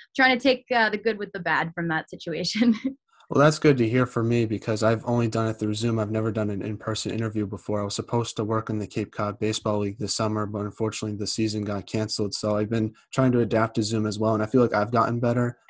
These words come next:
Speaker 2: 'cause if you listen to my first inter-, ever interview I did, I sounded very nervous, and it was very short as well. And I feel like now it's been a lot, it has improved a lot.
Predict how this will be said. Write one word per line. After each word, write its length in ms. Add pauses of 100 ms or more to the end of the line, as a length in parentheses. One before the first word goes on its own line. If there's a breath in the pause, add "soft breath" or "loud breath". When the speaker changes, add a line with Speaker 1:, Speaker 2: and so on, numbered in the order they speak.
Speaker 2:
'cause 140
if 100
you 80
listen 280
to 100
my 80
first 320
inter-, 340 (220)
ever 220
interview 300
I 60
did, 280
I 100
sounded 340
very 200
nervous, 540
and 280 (320 soft breath)
it 40
was 120
very 240
short 260
as 160
well. 240
And 180 (220)
I 60
feel 160
like 160
now 240
it's 100
been 160
a 80
lot, 220 (100)
it 160
has 220
improved 340
a 60
lot. 320